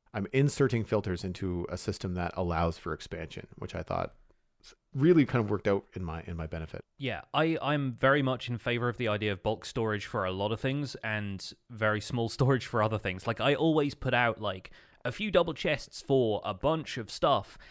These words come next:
Speaker 2: and then realize that, hey, I'm not actually collecting a whole bunch of purple blocks or something like that, whereas my cobblestone storage is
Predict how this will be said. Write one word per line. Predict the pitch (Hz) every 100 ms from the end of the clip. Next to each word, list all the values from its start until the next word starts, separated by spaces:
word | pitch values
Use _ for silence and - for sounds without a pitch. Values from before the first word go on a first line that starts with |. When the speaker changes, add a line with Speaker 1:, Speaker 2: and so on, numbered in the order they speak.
| - _
Speaker 2:
and | 120
then | 117 113
realize | 113 113 110 110 101
that, | - 110 85
hey, | 175 139
I'm | 117 135
not | 170
actually | 151 - 151
collecting | - 147 160 175 113
a |
whole | 110 117
bunch | 135 139 -
of | 110 104 - - -
purple | 127 113 120
blocks | 98 101 101 - - - - -
or | 123
something | 143 113 120
like | 104 101
that, | 104 87
whereas | 113 110 107 104
my | 113 107
cobblestone | 104 233 226 - 131
storage | 120 131 117
is | 113